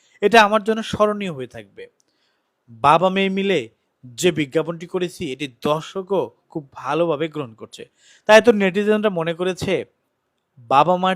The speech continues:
চেয়ে ভালো কিছু করতে যাচ্ছে আয়রা, কারণ এ বয়সেই সে বিজ্ঞাপন চরিত্রে অভিনয় করছে। মা যেমন অভিনেত্রী, বাবা তেমন গায়ক, নায়ক, অভিনেতা, সুতরাং তার মেয়ে তো এমন হবেই।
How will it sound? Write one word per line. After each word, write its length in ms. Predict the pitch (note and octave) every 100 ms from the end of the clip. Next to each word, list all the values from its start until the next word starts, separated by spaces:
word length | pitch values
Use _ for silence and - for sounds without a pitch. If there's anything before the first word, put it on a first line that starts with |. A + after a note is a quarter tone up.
| F3
চেয়ে 320 | - F#3 A#2+ - _ _ _ B2 A#2+
ভালো 300 | C3 E3+ F#3+
কিছু 280 | F#3 -
করতে 380 | - E3 D3 D3
যাচ্ছে 340 | C3 A#2 - F3+
আয়রা, 340 | B2 G#2+ F#2+ _
কারণ 180 | - D3 - F#3
এ 140 | F#3
বয়সেই 680 | F#3 F#3+ G3 - G3+ D#3 G3 _ _
সে 160 | - E3+
বিজ্ঞাপন 680 | B2 C#3+ F3 C3+ F#3+ G3 F#3
চরিত্রে 300 | F#3+ F3+ F#3+
অভিনয় 260 | A#2+ A2
করছে। 420 | G2+ G#2+ - - _ _ _ _ _ B2+
মা 300 | C3+ E3 F3+
যেমন 220 | G3+ G#3
অভিনেত্রী, 580 | G#3 G3+ G3+ - A3+ A3+ -
বাবা 420 | A#2+ C#3 D3 F3+
তেমন 380 | F3+ F#3 F#3 E3
গায়ক, 520 | B2 C#3 C#3 C#3 D#3+ D#3+
নায়ক, 520 | C#3+ B2+ B2 D#3 D#3
অভিনেতা, 600 | B2 A#2+ B2+ C3+ E3+ G3+ _ _ _ -
সুতরাং 480 | A3+ A3+ A3+ F3+ E3+
তার 200 | F3 F3
মেয়ে 180 | F3 E3
তো 140 | D#3+ D#3+
এমন 200 | D3 C3
হবেই। 380 | A#2+ G#2+ G2+